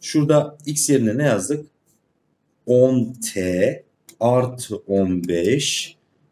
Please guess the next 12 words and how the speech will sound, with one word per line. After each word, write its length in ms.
eşit 380
yirmi 640
T 640
eksi 480
bir 300
bölü 220
iki 560
A 300
T 240
çarpımına 760
on 300
yazacağız. 840